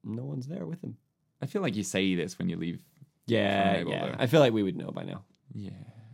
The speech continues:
Speaker 2: don't, I don't think he's going to Redemption
Speaker 1: Mm.
Speaker 2: Island. Cool. Anything else from that episode?
Speaker 1: I don't
Speaker 2: Any
Speaker 1: know,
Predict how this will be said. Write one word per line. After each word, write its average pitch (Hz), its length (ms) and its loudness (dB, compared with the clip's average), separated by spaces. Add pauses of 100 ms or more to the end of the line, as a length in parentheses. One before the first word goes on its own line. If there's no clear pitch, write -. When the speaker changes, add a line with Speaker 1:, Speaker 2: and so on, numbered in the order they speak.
(120)
Speaker 2:
don't, - 100 -20 (200)
I - 80 -20
don't - 200 -20
think - 160 -20
he's - 140 -20
going - 220 -20
to - 120 -20
Redemption - 380 -12
Speaker 1:
Mm. 90 80 -6
Speaker 2:
Island. 82 360 -14 (800)
Cool. 175 220 0 (400)
Anything 156 280 2
else 220 180 -4
from 208 300 -4
that 214 120 -4
episode? 214 500 -6
Speaker 1:
I - 60 0
don't - 140 6
Speaker 2:
Any - 20 4
Speaker 1:
know, 196 80 6